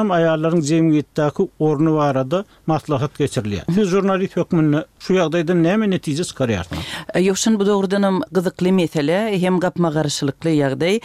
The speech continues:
Speaker 2: Şol konferensiýanyň geçirilen wagty da türkmen jemgyýetinde bolup geçýän ýagdaýlar nukdaý nazaryndan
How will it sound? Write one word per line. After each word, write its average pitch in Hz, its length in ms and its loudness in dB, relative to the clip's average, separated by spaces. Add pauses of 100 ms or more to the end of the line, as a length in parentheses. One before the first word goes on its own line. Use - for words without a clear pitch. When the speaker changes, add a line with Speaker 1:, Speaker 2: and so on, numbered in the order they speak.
(260)
Speaker 2:
Şol 185 240 -2
konferensiýanyň 165 680 0
geçirilen 160 520 0
wagty 180 360 -4
da 190 200 0 (320)
türkmen 185 320 0
jemgyýetinde 160 480 2
bolup 151 200 -2 (100)
geçýän 147 400 2
ýagdaýlar 147 520 0
nukdaý 151 280 0
nazaryndan 143 500 2